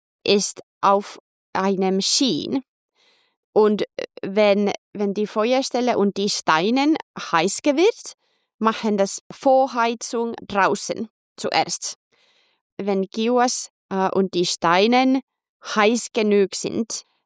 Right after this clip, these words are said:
werden sie mit dem Schien ins Eissauna schieben und dann gehen die Gäste rein und dann wird Wasser auf die Steine getun und dann kommt dieses Ausguss,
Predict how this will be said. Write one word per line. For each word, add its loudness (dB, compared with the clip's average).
werden 0
sie -4
mit -2
dem 2
Schien 0
ins 2
Eissauna 2
schieben -2
und 2
dann 2
gehen 0
die -4
Gäste 0
rein 2
und 2
dann 2
wird 2
Wasser 0
auf -4
die -6
Steine 0
getun 0
und 0
dann 0
kommt 0
dieses 0
Ausguss, 0